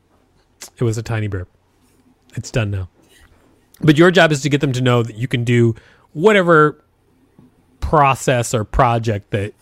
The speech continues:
you, uh, say that you're going to do. And that really is either proof of concept, a proof of concept that works, uh, a track record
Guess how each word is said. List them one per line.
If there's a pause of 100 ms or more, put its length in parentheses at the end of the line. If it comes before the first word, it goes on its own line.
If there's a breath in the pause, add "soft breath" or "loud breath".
(100)
you, (400 soft breath)
uh,
say
that
you're
going
to
do.
And
that
really
is (320 soft breath)
either (180)
proof
of
concept,
a
proof
of
concept
that
works, (540 soft breath)
uh, (100)
a
track
record